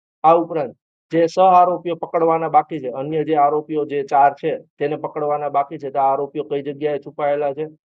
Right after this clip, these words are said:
તેની વિગત મેળવવાની છે. આ ઉપરાંત જે વીસ લાખની ખંડણી માંગેલી હતી તો તે પૈકી ફરિયાદીએ કોઈ રકમ આપેલ છે કે કેમ અને આ બાબતની સઘન તપાસ માટે દિન પાંચના રિમાન્ડ માંગવામાં આવે. હાલ જે પોલીસ પ્રોસિજર છે તે રીતે તેને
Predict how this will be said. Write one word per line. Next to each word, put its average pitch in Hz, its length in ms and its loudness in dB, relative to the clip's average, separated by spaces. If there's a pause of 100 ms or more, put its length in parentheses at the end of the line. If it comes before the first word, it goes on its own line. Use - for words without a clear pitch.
(140)
તેની 156 220 0
વિગત 160 280 -2
મેળવવાની 160 480 -4
છે. 160 80 -12 (340)
આ 156 100 4
ઉપરાંત 165 380 0 (440)
જે 160 220 -2
વીસ 175 260 -6
લાખની 170 280 0
ખંડણી 160 280 -8
માંગેલી 151 480 -4
હતી 120 180 -10
તો - 280 -14
તે 160 200 -4
પૈકી 156 340 -6
ફરિયાદીએ 156 600 -2
કોઈ 156 360 -4 (160)
રકમ 143 320 -4
આપેલ 156 300 0
છે 156 180 -2
કે 156 180 -10
કેમ 156 260 -6
અને - 380 -14
આ 143 180 2
બાબતની 156 420 -2
સઘન 156 320 -4
તપાસ 156 340 -4
માટે 151 220 -6
દિન 131 260 -12
પાંચના 135 340 -10 (160)
રિમાન્ડ 135 280 -6
માંગવામાં 113 440 -6
આવે. 107 160 -12 (140)
હાલ 175 200 6
જે 175 240 2
પોલીસ 175 460 -2
પ્રોસિજર 160 500 -2
છે 175 220 -4
તે - 320 -6
રીતે 156 240 -6
તેને 156 360 -4